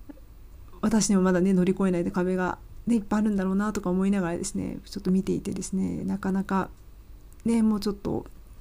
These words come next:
大人になった私だとそういうふうに見えるんですけど、ちょっと若いですね、まあ、十代の子とかの感想すごい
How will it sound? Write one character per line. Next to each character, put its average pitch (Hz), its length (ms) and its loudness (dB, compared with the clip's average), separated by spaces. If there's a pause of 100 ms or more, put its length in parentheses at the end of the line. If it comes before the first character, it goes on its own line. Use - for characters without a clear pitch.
(500)
大 185 60 0
人 247 260 4
に 254 100 6
な 285 100 8
っ 285 60 2
た 185 80 0
私 185 320 0
だ 180 120 0
と 190 100 -8
そ 190 120 -2
う 180 40 2
い 180 40 2
う - 20 4
ふ - 20 4
う - 20 4
に - 0 -
見 180 80 4
え 175 40 2
る 175 60 0
ん 170 60 -6
で - 60 -6
す - 120 -8
け 190 80 -4
ど、 185 160 -2
ち - 80 -10
ょ - 0 -
っ - 20 -16
と 180 120 -2
若 185 280 2
い 185 180 2 (140)
で 165 60 -14
す - 100 -10
ね、 185 100 -2
ま 180 120 0
あ、 - 20 2
十 185 240 4
代 160 220 0
の 175 140 -2
子 170 140 -2
と 170 100 -2
か 165 240 -4 (400)
の 196 100 2
感 185 200 0
想 190 140 -2
す - 120 -4
ご 180 120 2
い 175 80 0